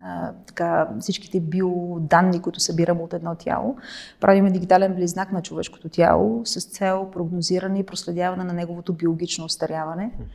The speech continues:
Данните, които събираме, са генетични и епигенетични. За аудиторията генетика всички знаем какво е. Това е нашата наследственост. Но епигенетиката са всички биохимични модификации, които се случват върху тази генетика и я карат да работи различно при различните хора в зависимост от средата.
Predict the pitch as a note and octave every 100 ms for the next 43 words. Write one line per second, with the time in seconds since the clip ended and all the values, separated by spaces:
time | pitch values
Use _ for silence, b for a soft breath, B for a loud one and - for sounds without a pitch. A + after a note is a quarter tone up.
0 | B B - F3+ G3+ G3+ G#3 F#3+ E3+ -
1 | E3 F3+ G3 G3+ G3+ F#3 F3 E3+ E3 F#3+
2 | - G3 F3 F3 F3 E3 D3+ C#3+ - F3+
3 | A3 G#3+ F3+ F3+ F3 E3+ - F3 F3+ F3+
4 | F#3 E3+ E3+ E3+ - F3 - - E3+ E3+
5 | E3 D#3+ - E3 F#3+ G3+ F3 E3+ D#3+ -
6 | E3 E3 F3+ F3+ - F3+ F#3+ - B B
7 | B - F#3+ F#3+ F#3 F3+ F3+ G3 G3 G3
8 | F3+ - F#3 - E3 F3+ F3+ F3+ - F#3
9 | E3+ E3+ E3+ - F3+ F3+ - F3 - D#3+
10 | F3 F3 - E3 D3+ F#3+ F#3+ F#3 E3+ E3+
11 | E3+ D#3+ E3 E3 - - F3+ F#3+ F3 F#3+
12 | F3 F3 E3 E3 D#3+ E3 E3 E3+ D#3+ -
13 | E3 - E3 F3+ E3+ E3 E3 F3+ F3 -
14 | E3+ E3+ E3+ E3+ E3+ D#3+ E3+ F3 - D#3+
15 | D#3+ D#3+ F#3